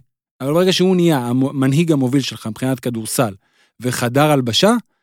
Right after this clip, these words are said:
כנראה שהקבוצה יש לה איזושהי תקרת זכוכית,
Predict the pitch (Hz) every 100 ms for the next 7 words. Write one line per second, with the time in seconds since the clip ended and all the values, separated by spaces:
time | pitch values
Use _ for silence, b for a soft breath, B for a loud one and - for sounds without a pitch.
0 | _ _ _ _ - 196 254 247 220 180
1 | 175 170 233 196 214 180 156 156 139 127
2 | 151 165 - 131 117 -